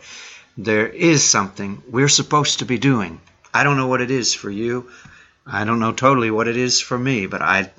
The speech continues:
must obey the scripture that says to remember the prisoners, and all of North Korea is a prison. Remember them as though you were bound with them. Will you remember North Koreans today?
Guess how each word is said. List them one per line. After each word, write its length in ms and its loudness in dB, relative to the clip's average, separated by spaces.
must 480 0
obey 320 -4
the 100 -6
scripture 480 -4
that 180 -4
says 420 -4
to 100 -12
remember 760 0
the 80 -16
prisoners, 640 -2
and 80 -6
all 180 4
of 60 2
North 300 0
Korea 320 -2
is 100 -4
a 60 -8
prison. 580 -8
Remember 480 4
them 220 0
as 280 0
though 180 4
you 220 2
were 120 4
bound 680 0
with 340 -6
them. 380 -8
Will 80 -4
you 100 -6
remember 320 -2
North 260 -6
Koreans 360 -4
today? 380 -6